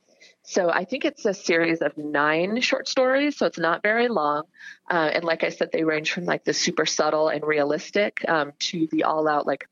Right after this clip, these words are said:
post-apocalyptic zombie stuff. Um, so I'm gonna start at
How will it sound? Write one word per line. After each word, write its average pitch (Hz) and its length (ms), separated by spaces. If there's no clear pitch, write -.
post-apocalyptic 160 920
zombie 151 380
stuff. - 500
Um, 156 380
so - 140
I'm 202 80
gonna 208 100
start 220 320
at - 80